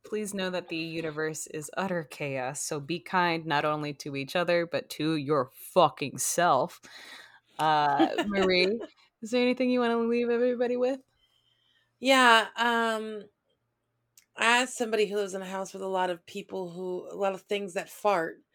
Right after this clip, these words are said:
Speaker 1: <laughs>
Speaker 2: I found that the Target brand of Febreze is not as good as regular Febreze.
Speaker 1: Ooh.
Speaker 2: So don't buy the fake brand because you know what? Febreze is good.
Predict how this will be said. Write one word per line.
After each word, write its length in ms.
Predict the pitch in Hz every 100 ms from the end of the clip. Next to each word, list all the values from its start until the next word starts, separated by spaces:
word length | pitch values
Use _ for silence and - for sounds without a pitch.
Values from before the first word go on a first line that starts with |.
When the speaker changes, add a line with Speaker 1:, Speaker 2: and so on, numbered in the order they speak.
| _
Speaker 1:
<laughs> 260 | _ _ 247
Speaker 2:
I 340 | 311 523 523
found 340 | 214 202 196 196
that 180 | 196 196 _ 202
the 300 | 196 202 190 175
Target 480 | - 202 202 208 -
brand 560 | 196 190 190 190 202 208 -
of 340 | 180 180 180
Febreze 680 | - - 185 180 196 196 185
is 220 | - 175 170
not 200 | 180 175
as 140 | 175
good 160 | - 180
as 140 | 170
regular 300 | 170 170 165
Febreze. 480 | - - 85 - - _ _ - _
Speaker 1:
Ooh. 40 | 160
Speaker 2:
So 580 | 185 180 175 180 180 175
don't 220 | 190 190
buy 160 | 185 175
the 80 | 180
fake 240 | 175 170
brand 180 | 180 170 - - -
because 260 | 254 302 226
you 140 | 294
know 120 | 294
what? 160 | 285 285
Febreze 600 | 277 269 277 277 262 - - -
is 280 | 220 208 180
good. 420 | 170 190 143